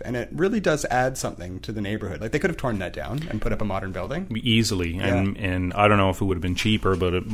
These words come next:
Speaker 2: certainly would have been simpler.
Speaker 1: Yeah.
Speaker 2: It just flatten the whole site and put up whatever you want.
Speaker 1: Yeah.
Speaker 2: But they didn't, and there was a, a property owner and an architect who were invested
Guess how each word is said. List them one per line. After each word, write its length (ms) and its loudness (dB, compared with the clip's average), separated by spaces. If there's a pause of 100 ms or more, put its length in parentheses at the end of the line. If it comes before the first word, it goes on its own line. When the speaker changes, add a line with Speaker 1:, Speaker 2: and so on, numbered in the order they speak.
(140)
Speaker 2:
certainly 320 6
would 120 2
have 80 2
been 160 -2
simpler. 640 -2 (100)
Speaker 1:
Yeah. 220 0
Speaker 2:
It 180 -2
just 240 -2
flatten 340 2
the 100 -2
whole 180 0
site 340 -2
and 100 -6
put 160 -6
up 220 -8
whatever 300 -6
you 80 -8
want. 340 -6 (320)
Speaker 1:
Yeah. 200 -6
Speaker 2:
But 200 -2
they 80 2
didn't, 380 4
and 180 0
there 220 6
was 280 2
a, 300 -4 (180)
a 120 -10
property 400 2
owner 420 0
and 320 -4
an 160 -6
architect 640 -6
who 160 -4
were 320 -4 (640)
invested 640 0